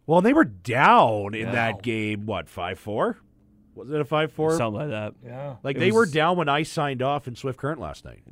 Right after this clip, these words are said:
Speaker 3: Defense was optional. Let's put it that way.
Speaker 1: Yes. At, but that's the thing. Like, I look back at that and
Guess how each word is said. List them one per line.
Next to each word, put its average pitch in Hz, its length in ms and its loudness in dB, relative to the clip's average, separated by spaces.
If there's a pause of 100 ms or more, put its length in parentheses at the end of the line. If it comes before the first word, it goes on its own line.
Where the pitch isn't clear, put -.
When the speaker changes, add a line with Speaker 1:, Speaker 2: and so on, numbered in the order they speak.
Speaker 3:
Defense 135 420 2
was 113 140 -8
optional. 98 500 -6
Let's 98 120 -14
put 113 160 -2
it - 20 -4
that 95 220 -6
way. 95 180 -8 (300)
Speaker 1:
Yes. 107 600 -6 (220)
At, 104 140 -12 (100)
but 95 140 -8
that's 98 200 -6
the 117 80 -12
thing. 139 200 -8
Like, 98 180 -8 (1080)
I 92 160 -12
look 98 220 -10
back 98 320 -8
at 107 140 -12
that 78 260 -12
and 78 360 -16